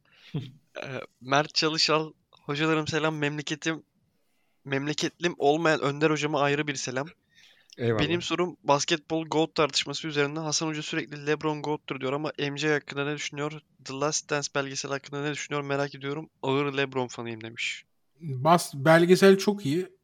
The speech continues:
Speaker 3: Ee, Jordan'ın biraz etkisi olmuş ama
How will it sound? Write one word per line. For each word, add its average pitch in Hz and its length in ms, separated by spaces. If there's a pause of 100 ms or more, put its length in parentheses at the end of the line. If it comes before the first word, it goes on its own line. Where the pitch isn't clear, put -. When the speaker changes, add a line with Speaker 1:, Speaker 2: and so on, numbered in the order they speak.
(160)
Speaker 3:
Ee, 131 60 (1900)
Jordan'ın 165 800 (1300)
biraz 151 440
etkisi - 360
olmuş 160 460
ama 196 360